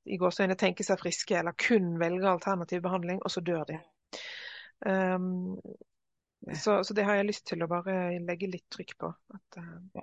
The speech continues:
Speaker 2: Og det er så viktig. Det er jeg så glad for, du gjør. For
Speaker 1: Mm.
Speaker 2: det er liv, det er så viktig, og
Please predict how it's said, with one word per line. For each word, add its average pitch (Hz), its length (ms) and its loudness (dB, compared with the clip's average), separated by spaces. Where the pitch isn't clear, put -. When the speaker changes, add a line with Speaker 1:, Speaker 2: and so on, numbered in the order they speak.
Speaker 2:
Og 196 80 0
det - 120 -10
er 285 200 8
så - 140 4
viktig. 190 320 6
Det 190 60 6
er 180 40 8
jeg 226 80 6
så 294 220 8
glad 220 260 10
for, 226 140 6
du 208 60 6
gjør. 185 220 10
For 220 80 6
Speaker 1:
Mm. 214 60 6
Speaker 2:
det 262 200 10
er 226 120 10
liv, 247 300 12
det 285 80 6
er 277 160 6
så - 200 6
viktig, 247 360 4
og 190 60 4